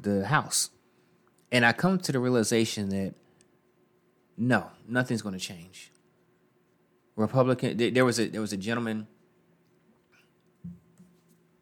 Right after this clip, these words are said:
there was a gentleman on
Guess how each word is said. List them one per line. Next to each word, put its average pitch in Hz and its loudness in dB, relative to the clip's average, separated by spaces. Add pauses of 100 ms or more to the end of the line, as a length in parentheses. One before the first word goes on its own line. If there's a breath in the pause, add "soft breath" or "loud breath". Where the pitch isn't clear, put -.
(1400 soft breath)
there - 2
was 117 6
a 107 6
gentleman 135 8
on 110 4